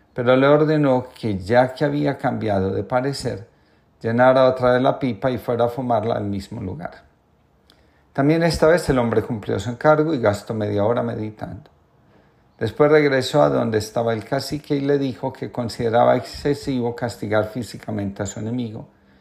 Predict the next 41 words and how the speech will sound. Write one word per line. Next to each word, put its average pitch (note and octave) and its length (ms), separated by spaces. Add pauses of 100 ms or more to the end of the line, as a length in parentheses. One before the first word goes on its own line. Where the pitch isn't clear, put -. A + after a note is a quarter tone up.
(360)
pero A#2 220
que C3 140
iría C#3 300
a C#3+ 40
echarle C3+ 500
en C3 100
cara B2 340
su B2 120
mala A#2 280
acción G#2 500 (460)
y A2+ 80
le A2+ 100
haría C3+ 320
pasar B2 360
vergüenza B2+ 560
delante G2+ 460
de G2 100
todos. - 460 (1300)
Como A2+ 180
siempre, E3 480 (540)
fue B2+ 180
escuchado B2 600
con C#3+ 180
bondad, A#2 480
pero A2+ 180
el A#2+ 100
anciano B2+ 400
volvió A2 340
a G#2 40
ordenarle G#2+ 680 (520)
que B2 60
repitiera C3+ 640
su D3+ 140
meditación C3+ 720
como B2 200
lo A2 80
había A2+ 320
hecho A#2+ 220
las G2+ 200
veces F#2+ 400
anteriores. F#2+ 560